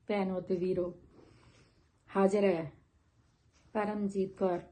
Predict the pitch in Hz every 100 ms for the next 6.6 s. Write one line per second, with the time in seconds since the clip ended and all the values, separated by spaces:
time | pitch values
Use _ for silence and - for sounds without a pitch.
0 | _ _ _ 196 185 185 180 185 - _
1 | _ _ _ _ _ _ _ _ _ 196
2 | 226 220 214 208 214 214 190 190 - _
3 | _ - 208 233 233 233 214 202 180 180
4 | 185 180 185 185 170 - _ _ _ _
5 | _ _ - - 214 - 233 220 196 196
6 | 196 196 190 196 - 202